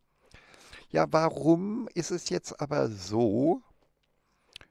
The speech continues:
dass uns nicht Ressourcenaufnahme an sich Spaß macht?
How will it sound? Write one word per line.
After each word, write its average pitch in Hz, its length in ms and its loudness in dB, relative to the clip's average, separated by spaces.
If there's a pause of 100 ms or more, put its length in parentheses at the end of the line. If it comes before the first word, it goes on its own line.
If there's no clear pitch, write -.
(760)
dass 139 380 2
uns 139 640 -4
nicht 135 680 -6 (920)
Ressourcenaufnahme 113 1600 -2
an 151 260 -2
sich - 320 -8
Spaß 117 460 -2
macht? - 480 -10